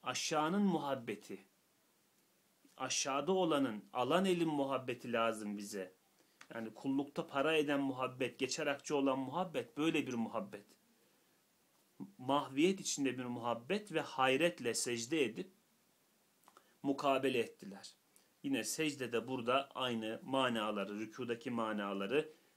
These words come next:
daha da fazlasıyla kendinde içeriyor. Çünkü biz mesela eğildiğimiz insan olur ama hadi elini öptük falan.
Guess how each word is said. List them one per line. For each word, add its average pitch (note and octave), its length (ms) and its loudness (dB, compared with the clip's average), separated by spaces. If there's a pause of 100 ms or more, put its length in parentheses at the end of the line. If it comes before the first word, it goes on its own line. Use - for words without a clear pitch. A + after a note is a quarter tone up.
(200)
daha C#3+ 200 0
da C#3 100 6
fazlasıyla G#2+ 680 -2
kendinde B2 540 -4
içeriyor. A#2+ 640 -2 (280)
Çünkü B2 300 -8
biz A#2+ 120 -6
mesela A#2 540 0
eğildiğimiz B2 640 0
insan B2 300 -4
olur C3+ 200 0
ama D3+ 340 0 (180)
hadi A2 220 -6
elini A2+ 280 0
öptük A2 300 -10
falan. D3 320 -2